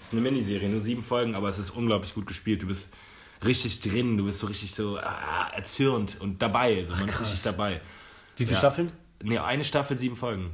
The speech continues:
Speaker 2: Ach so, eine
Speaker 1: Fertig. Also so eine Miniserie machen die auch jetzt öfters.
Speaker 2: Finde ich gut.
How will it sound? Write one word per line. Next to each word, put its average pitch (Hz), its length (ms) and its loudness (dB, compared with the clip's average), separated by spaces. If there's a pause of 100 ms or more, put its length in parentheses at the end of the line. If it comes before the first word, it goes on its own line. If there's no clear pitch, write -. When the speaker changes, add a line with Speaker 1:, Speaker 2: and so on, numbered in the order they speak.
(140)
Speaker 2:
Ach - 220 -4
so, 143 120 0
eine 117 120 -2
Speaker 1:
Fertig. 117 480 2
Also 92 140 -2
so 95 100 0
eine 98 80 2
Miniserie 95 480 0
machen 92 160 -4
die 98 60 -2
auch 90 60 -6
jetzt 87 140 -8
öfters. - 380 -12 (200)
Speaker 2:
Finde 127 160 0
ich - 80 -4
gut. 120 220 -2